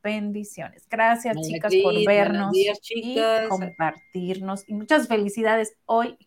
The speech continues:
Speaker 1: cada día de sus vidas, ¿no?
Speaker 2: Exacto, exacto,
Speaker 1: Bueno,
Speaker 2: exacto.
Speaker 1: ya nos fuimos por el tres. ¿Y cuál será el cuatro?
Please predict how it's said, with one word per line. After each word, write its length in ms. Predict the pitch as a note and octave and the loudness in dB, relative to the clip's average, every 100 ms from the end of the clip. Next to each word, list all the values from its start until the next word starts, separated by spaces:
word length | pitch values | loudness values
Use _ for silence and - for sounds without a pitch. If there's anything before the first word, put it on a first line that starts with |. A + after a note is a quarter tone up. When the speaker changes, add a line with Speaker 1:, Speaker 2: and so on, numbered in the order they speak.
| - | -12
Speaker 1:
cada 260 | A#3 B3 | -6 -4
día 240 | G#3 E3+ - | -4 -4 -6
de 120 | - | -10
sus 300 | - - - | -18 -20 -20
vidas, 360 | F3 - - E3+ | -18 -16 -14 -12
¿no? 300 | E3 F#4 - | -10 -12 -8
Speaker 2:
Exacto, 760 | D#3+ E3 - - E3 C#3+ - C#3+ | -4 -4 -4 -2 -2 -2 -8 -14
exacto, 500 | C3 - E3 D#3+ D3+ | -14 -8 -4 -4 0
Speaker 1:
Bueno, 240 | A3+ G3+ | 2 4
Speaker 2:
exacto. 420 | A3+ E4 F#3 G3 G3 | 4 2 0 -4 0
Speaker 1:
ya 120 | F#3+ | 2
nos 220 | A#3+ G4 | 2 0
fuimos 300 | D4+ D4 D4+ | 0 0 0
por 140 | B3+ G3+ | 0 0
el 220 | F#3 F3 | 0 -4
tres. 380 | G3 F3 F3+ - | -4 -4 -6 -12
¿Y 40 | |
cuál 340 | - D#4+ E4+ D4+ | 0 6 6 6
será 220 | C#4+ G#3 | 2 2
el 240 | F#3 - - | 0 -4 -12
cuatro? 640 | - D#3+ D3 - - - | -8 -4 -4 -6 -14 -18